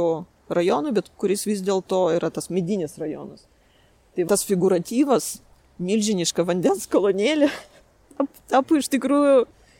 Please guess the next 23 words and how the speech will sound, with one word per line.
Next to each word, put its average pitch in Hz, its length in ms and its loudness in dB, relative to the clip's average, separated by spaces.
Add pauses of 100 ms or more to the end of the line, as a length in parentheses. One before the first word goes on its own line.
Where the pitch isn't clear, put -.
(120)
idėja 214 340 2
fiks. - 400 0 (220)
Praktiškai 220 480 0
vieno 226 300 2
žmogaus, 185 480 2
bet 240 160 -2
kiti 226 260 -2
bendruomenės 208 560 2
nariai 202 220 2
su 196 100 0
juo 180 140 2
sutiko, 233 560 -2 (220)
o - 180 0
tuo 226 100 2
tarpu 240 240 0
architektas 247 560 -4
iš 226 80 -8
savo 220 240 -4
pusės, 202 540 -8
Vilniaus 185 480 -6
plano 254 260 -10
architektas, 208 560 -10
pasiūlė 202 540 -4